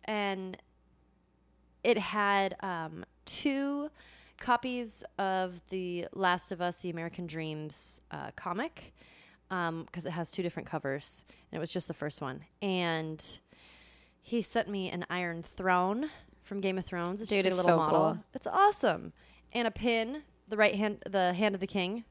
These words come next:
Speaker 1: that you wear. And, um, I just, I can't believe he sent me all that stuff. So, Eric, thank you so much, which I need to write him an email.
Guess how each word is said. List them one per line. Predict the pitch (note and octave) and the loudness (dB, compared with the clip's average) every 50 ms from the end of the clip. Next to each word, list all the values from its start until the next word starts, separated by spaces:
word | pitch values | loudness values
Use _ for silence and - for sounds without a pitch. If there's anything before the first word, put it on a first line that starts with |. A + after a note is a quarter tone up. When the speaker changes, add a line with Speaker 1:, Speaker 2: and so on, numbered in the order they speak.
| _ - | _ -8
Speaker 1:
that | G3 - | -8 -6
you | G3+ G3+ F#3+ | -4 -2 0
wear. | F#3+ F3 F3+ G#3+ B3 A#3+ - _ - - - - _ - _ _ _ - | 2 2 2 0 -2 -4 -10 _ -20 -20 -20 -20 _ -20 _ _ _ -6
And, | G#3 F#3+ F#3 F3+ F3+ F3 F3 F3 F3 F3 E3+ - - - - | -4 -2 -2 -2 -2 -2 -2 -4 -6 -8 -10 -12 -14 -10 -6
um, | F#3+ F3 E3 D#3 D3+ D3 D3 D3 D3 - - - _ _ _ _ _ _ _ _ _ _ _ _ _ _ _ _ | -4 -2 -2 -2 -2 -4 -6 -10 -12 -14 -16 -18 _ _ _ _ _ _ _ _ _ _ _ _ _ _ _ _
I | A#3 A#3+ | -2 -2
just, | A3 A#3+ A#3 - - - | 0 -2 -6 -6 -2 0
I | F#3 G3 | 0 0
can't | - A3 G#3 F#3+ | 2 0 0 0
believe | F#3+ F3+ F3+ | 0 -2 -2
he | E3 | -4
sent | - - E3+ D#3+ | -4 -6 -4 -2
me | D#3 | -2
all | D3+ D3+ | -2 -4
that | - - | -4 -6
stuff. | - D#3 - | -10 -10 -10
So, | - - | -8 -6
Eric, | - F#3 F#3 F#3 F#3 - - _ _ _ - | -4 -2 -2 -2 -4 -6 -14 _ _ _ -8
thank | G3+ F#3+ - F#3 | -8 -8 -8 -10
you | E3+ | -10
so | - - D#3+ D3 | -10 -8 -8 -8
much, | D3 D3 - - - - - - - | -8 -10 -12 -14 -14 -16 -16 -16 -14
which | - E3+ - - - - | -14 -12 -12 -12 -12 -10
I | |
need | D#3+ D#3+ D3+ - | -10 -10 -10 -8
to | - D#3 | -8 -6
write | D3 - C3 | -8 -8 -8
him | C#3+ C#3+ - - - _ _ - | -10 -12 -12 -12 -16 _ _ -12
an | F3 F3 - - | -12 -12 -10 -10
email. | - E2 - - - - - | -10 -10 -10 -10 -10 -12 -12